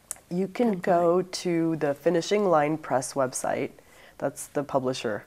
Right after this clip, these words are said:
Speaker 1: of the chapbook. Or go to Amazon, or go to my blog. And if you
Speaker 2: Oh, you have
Speaker 1: Google
Speaker 2: a
Speaker 1: my na-, yeah, if
Speaker 2: blog.
Speaker 1: you Google my name, Minhaj Sahibzada, then you'll find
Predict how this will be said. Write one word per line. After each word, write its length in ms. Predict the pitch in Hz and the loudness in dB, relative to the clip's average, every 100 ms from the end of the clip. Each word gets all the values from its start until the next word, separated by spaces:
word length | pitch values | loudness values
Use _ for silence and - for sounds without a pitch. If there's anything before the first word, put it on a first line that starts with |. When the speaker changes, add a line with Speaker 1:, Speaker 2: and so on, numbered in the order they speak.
| - | -12
Speaker 1:
of 120 | 139 | -12
the 60 | 113 | -8
chapbook. 560 | - - - - - - - - - - | -4 -4 -2 -6 -6 -18 -20 -20 -18 -4
Or 180 | 156 156 | -2 0
go 140 | 151 | 0
to 140 | 135 135 | 2 2
Amazon, 640 | 139 135 131 120 120 135 - _ _ - _ | 0 0 -2 -2 -6 -10 -16 _ _ -20 _
or 220 | - 151 147 | 0 2 2
go 260 | 139 131 | 0 0
to 180 | 135 143 | -2 -6
my 180 | 127 107 | -4 -4
blog. 520 | 123 123 123 120 143 - _ _ | -4 0 0 0 -6 -14 _ _
And 80 | - | -8
if 140 | 131 - | -4 0
you 80 | |
Speaker 2:
Oh, 40 | 247 | 6
you 60 | 185 | 8
have 80 | 175 | 10
Speaker 1:
Google 160 | 185 | 10
Speaker 2:
a 40 | 170 | 10
Speaker 1:
my 160 | 151 | 8
na-, 220 | 151 - | 8 10
yeah, 200 | - 139 | 12 12
if 80 | 143 | 10
Speaker 2:
blog. 40 | 175 | 6
Speaker 1:
you 80 | |
Google 360 | 165 190 180 180 | 6 8 8 6
my 200 | 165 139 | 6 4
name, 320 | 147 143 131 | 4 2 2
Minhaj 260 | 139 127 131 123 | 0 0 0 0
Sahibzada, 480 | 123 - 113 117 | -4 -4 -6 -6
then 120 | 123 - | -8 -10
you'll 100 | - | -8
find 420 | - 107 - | -6 -6 -8